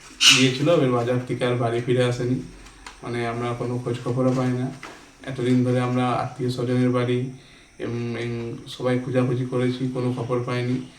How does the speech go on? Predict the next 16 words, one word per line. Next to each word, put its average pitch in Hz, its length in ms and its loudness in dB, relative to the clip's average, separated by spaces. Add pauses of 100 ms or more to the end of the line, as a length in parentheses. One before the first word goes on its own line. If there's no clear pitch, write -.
(200)
এবং 120 440 -4 (340)
থানাতে 123 360 -2
ডায়েরিও 123 420 0
একটা 135 280 -2
করেছি, 131 480 0 (540)
থানা 120 200 -2
থেকেও 131 240 2
কোনো 127 260 2
খবর 123 260 0
পাচ্ছি 127 360 0
না। 131 220 2 (560)
এবার 117 220 -2 (440)
বাচ্চাগুলো 127 760 2 (320)
তো 131 80 -2
অসুস্থ 123 400 -2
হয়ে 131 160 4